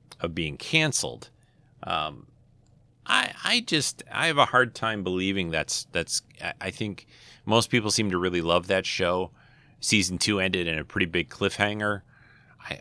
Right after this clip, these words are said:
I, I don't think, I, I think for sure we'll get a third season at least.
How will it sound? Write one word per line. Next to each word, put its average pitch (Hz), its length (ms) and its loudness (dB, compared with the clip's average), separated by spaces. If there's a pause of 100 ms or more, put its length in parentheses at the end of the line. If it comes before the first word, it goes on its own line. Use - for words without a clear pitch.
I, 82 260 2
I 90 200 -4 (400)
don't 120 260 4
think, 95 460 -2
I, 90 200 -4
I 104 120 -2
think 139 260 0
for 95 140 0
sure 104 340 4
we'll 80 200 -2
get 80 140 0
a 69 60 -6
third 90 540 0
season 95 640 -4
at 80 140 -8
least. 80 640 -4